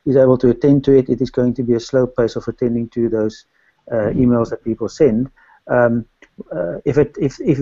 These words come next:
if the questions are, are easy to answer and they've been answered in the show before, or we can easily access the information that people need, um,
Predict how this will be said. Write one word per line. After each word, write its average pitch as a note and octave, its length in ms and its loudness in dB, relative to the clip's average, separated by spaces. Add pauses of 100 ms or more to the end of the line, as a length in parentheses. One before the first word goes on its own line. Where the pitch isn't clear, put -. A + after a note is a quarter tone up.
if E3 180 -2
the C#3 80 2
questions F#3 480 0
are, C#3 340 4
are C3+ 300 0
easy D3 280 2
to D3 240 0
answer C#3 300 0
and B2 140 0
they've B2 160 0
been C3+ 160 -2
answered C3+ 340 -4
in B2 120 -4
the B2 60 -4
show C3 260 -2
before, D3+ 480 2
or B2 320 -2 (340)
we B2 80 -4
can C3 140 -4
easily C#3 340 0
access - 400 -6
the B2+ 100 -6
information A#2 600 -4
that A#2 160 -8
people A2+ 260 -8
need, B2+ 340 -2 (480)
um, B2 560 0